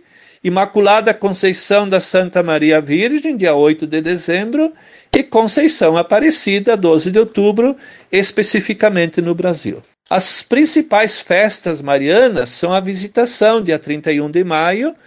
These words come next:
e o Nascimento de Maria, oito de setembro. Para a América Latina, a memória de Nossa Senhora de Guadalupe, doze de dezembro,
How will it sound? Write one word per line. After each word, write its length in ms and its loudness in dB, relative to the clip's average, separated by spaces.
e 20 -4
o 80 2
Nascimento 720 0
de 140 0
Maria, 460 2
oito 340 2
de 160 0
setembro. 640 -4
Para 180 4
a 40 4
América 440 0
Latina, 600 -2
a 120 0
memória 520 0
de 120 -2
Nossa 320 -4
Senhora 380 -2
de 80 -6
Guadalupe, 760 0
doze 360 0
de 140 -2
dezembro, 720 -2